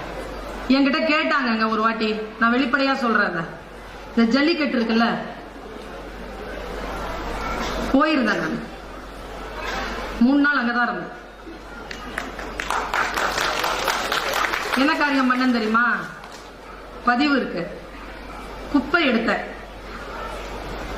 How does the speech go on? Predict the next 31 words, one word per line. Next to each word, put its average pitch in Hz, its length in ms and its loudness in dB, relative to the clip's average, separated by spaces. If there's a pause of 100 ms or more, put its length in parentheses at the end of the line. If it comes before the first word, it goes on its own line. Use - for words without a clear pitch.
(120)
அந்த 226 460 6
டிராபிக் 277 480 2
வந்து 240 260 4
சரி 247 180 2
பண்றதுல 240 460 2
கை 240 180 2
கோத்துக்கிட்டு 240 440 2
நின்னேன். 202 360 4 (640)
என்னால் 262 480 6
முடிந்த 262 360 4
ஒரு 247 140 2
நாற்பது 233 580 2
குழந்தைகளுக்கு 240 600 4
தான் 247 100 2
என்னால 226 280 4
பராமரிக்க 240 560 2
முடிஞ்சது. 202 460 -2 (300)
நாற்பது 254 480 4
குழந்தைகளுக்கு 254 520 2
மட்டும் 254 300 4
சாப்பாடு 240 460 4
கொடுத்து 233 340 2
ஓரளவு 240 320 4
ரெடி 233 180 4
பண்ணேன், - 1160 0
என்னால 233 300 4
முடிஞ்சது. 214 420 2 (300)
ஏன் 269 240 6
கேட்டா, 247 260 4
ஒருத்தர் 233 340 0
கேட்டார், - 540 -4